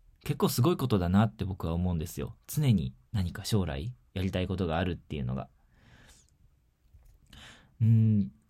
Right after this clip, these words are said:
今まで出会ってきた人の中には、全然夢も、あの、やりたいことも見つからなくて、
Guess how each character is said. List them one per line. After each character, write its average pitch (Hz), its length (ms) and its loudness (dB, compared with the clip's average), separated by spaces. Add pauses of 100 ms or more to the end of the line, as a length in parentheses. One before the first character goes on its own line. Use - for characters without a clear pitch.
(180)
今 156 180 4
ま 180 100 2
で 127 120 6
出 117 140 6
会 131 60 4
っ - 20 0
て 107 180 -2
き - 60 -10
た 98 140 -2
人 95 220 0
の 95 100 6
中 98 220 2
に 85 120 -2
は、 87 420 -2 (160)
全 123 220 6
然 120 320 4 (100)
夢 117 260 6
も、 95 300 0 (280)
あ 95 80 -6
の、 87 100 -4
や 90 80 -2
り 90 100 -2
た 92 80 -2
い 92 80 -2
こ 95 100 -4
と 95 100 -2
も 80 120 -2
見 82 140 -4
つ - 100 -16
か 107 140 0
ら 110 80 0
な 113 120 0
く - 120 -14
て、 139 420 -2